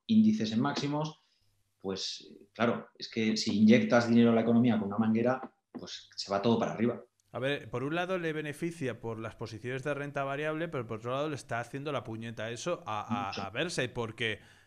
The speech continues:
Speaker 2: eh, las ca-, grandes cantidades de liquidez que tiene, si estás devaluando la moneda a través de la impresión masiva, eh, le estás afectando doblemente. Uno, por no encontrar las oportunidades que le llegarían,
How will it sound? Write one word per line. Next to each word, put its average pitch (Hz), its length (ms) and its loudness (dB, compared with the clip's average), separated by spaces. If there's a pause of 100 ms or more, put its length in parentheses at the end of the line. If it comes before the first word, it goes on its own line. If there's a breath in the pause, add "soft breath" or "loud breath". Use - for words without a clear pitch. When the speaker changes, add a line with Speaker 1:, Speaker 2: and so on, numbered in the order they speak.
(160 soft breath)
Speaker 2:
eh, 117 320 -6
las 113 260 -4
ca-, 127 120 -6
grandes 127 420 -6
cantidades 143 460 -6
de 139 100 -6
liquidez 135 380 -8
que 143 120 -4
tiene, 156 520 -6 (180)
si 131 220 -6
estás 120 240 -4
devaluando 143 500 -4
la 139 100 -6
moneda 143 340 -6
a 127 60 -6
través 113 240 -8
de 127 100 -8
la 127 40 -6
impresión 127 440 -10
masiva, 143 600 -4 (340 soft breath)
eh, 120 300 -2
le 120 80 -6
estás 127 240 -6
afectando 165 400 -4
doblemente. 123 640 -6
Uno, 156 320 -2
por 117 180 -6
no 143 100 -8
encontrar 165 420 -6
las 120 180 -10
oportunidades 123 880 -6
que 123 120 -10
le 113 100 -8
llegarían, 127 560 -4